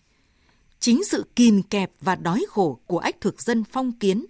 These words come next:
đã càng thổi bùng sức mạnh để làm nên cuộc cách mạng tháng tám, giải phóng áp bức, nô lệ,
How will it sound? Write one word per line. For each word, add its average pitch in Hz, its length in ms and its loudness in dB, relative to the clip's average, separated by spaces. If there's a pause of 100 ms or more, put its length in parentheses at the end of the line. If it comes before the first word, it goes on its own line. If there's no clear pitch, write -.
(360)
đã 202 260 -4
càng 202 280 -2
thổi 196 320 2
bùng 180 240 0
sức - 240 -2
mạnh 196 260 -2 (300)
để 185 120 0
làm 185 260 0
nên 302 160 -4
cuộc - 240 4
cách - 240 -6
mạng 208 180 -2 (120)
tháng 214 280 -2
tám, 214 280 -4 (280)
giải 156 400 -2
phóng 196 220 -2 (120)
áp - 180 -4
bức, 320 240 0 (200)
nô 262 280 2
lệ, 190 400 -2